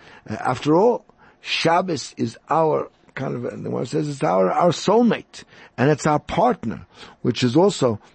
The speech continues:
mentioned in, in the Medrash itself. Right? And Shabbos affects the entire week. And if we can be mechazik in that and, and, and try to strengthen ourselves, our observance of Shabbos, our,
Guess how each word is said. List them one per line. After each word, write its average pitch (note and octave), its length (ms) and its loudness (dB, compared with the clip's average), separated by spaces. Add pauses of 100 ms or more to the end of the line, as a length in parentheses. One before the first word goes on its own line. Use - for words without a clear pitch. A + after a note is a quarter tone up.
mentioned C3 500 -2
in, C3+ 140 0
in C#3+ 160 -2
the D3+ 80 2
Medrash D#3 340 2
itself. G3 560 -6 (280)
Right? E3 200 -6
And C#3+ 140 -4
Shabbos D#3 400 -4
affects C#3+ 380 -10
the C#3+ 180 -4
entire D#3+ 640 -2 (300)
week. G#3 420 0 (400)
And B2 160 -4
if A2+ 160 -6
we C3 100 -6
can A#2+ 180 -4
be B2 60 -4
mechazik C3 720 -4 (280)
in C3+ 160 -4
that F3 320 -6
and, A#2+ 180 -10
and, A#2+ 220 -6
and A#2+ 160 -6
try D#3 160 -6
to C#3+ 80 -8
strengthen D3+ 580 -6 (320)
ourselves, C#3+ 460 -2
our D3+ 140 -4
observance D3+ 560 -2
of B2 120 -8
Shabbos, B2 380 -10
our, - 160 -12